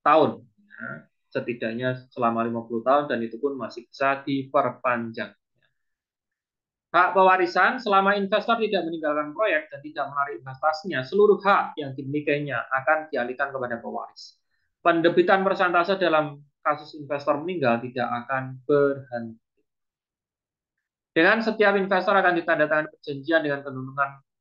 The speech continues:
ketentuan lengkap investasi ini. Jadi ada M O U-nya, ada surat perjanjiannya yang harus ditandatangani, teman-teman. Ya. Kemudian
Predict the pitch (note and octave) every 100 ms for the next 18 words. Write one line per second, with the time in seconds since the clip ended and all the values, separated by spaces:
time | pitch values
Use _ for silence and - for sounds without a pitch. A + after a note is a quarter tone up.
0 | _ D3 B2+ A#2 - D3 C3+ C#3+ C3 C3+
1 | C#3+ B2 A#2+ - _ - C3 A#2+ A2+ A2+
2 | A2 A2+ A2 G#2+ _ _ C3 B2+ E3 D3+
3 | A#2 - B2 B2 B2 B2+ _ _ _ -
4 | B2 - C3 A#2+ A#2+ B2+ B2+ B2+ - A#2+
5 | A2+ A#2+ A#2 - - A2 - A#2 B2+ B2+
6 | A#2 C3 C#3+ D3+ - A2 A#2 A#2 D3+ E3
7 | F3+ - _ _ _ _ _ _ _ _
8 | - A2+ A2+ G#2+ A2 A2 G#2+ A2 G#2+ G2+
9 | - A#2 A#2 C#3 G#3 - _ _ _ _
10 | _ _ F3 F#3 G3+ A3+ C4 C#4 D4